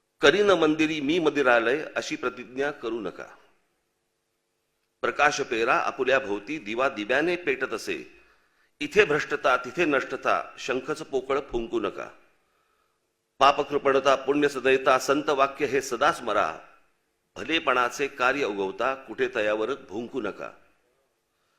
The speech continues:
गोरगरिबा छळू नका, पिंडफुकाचे गिळू नका,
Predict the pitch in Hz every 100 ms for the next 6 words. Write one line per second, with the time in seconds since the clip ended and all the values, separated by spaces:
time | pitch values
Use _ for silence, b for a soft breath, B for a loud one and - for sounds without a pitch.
0 | _ _ _ _ 101 156 165 131 131 127
1 | 143 143 - 165 156 90 82 67 - -
2 | 147 151 160 147 143 143 147 123 98 165
3 | 165 101 92 87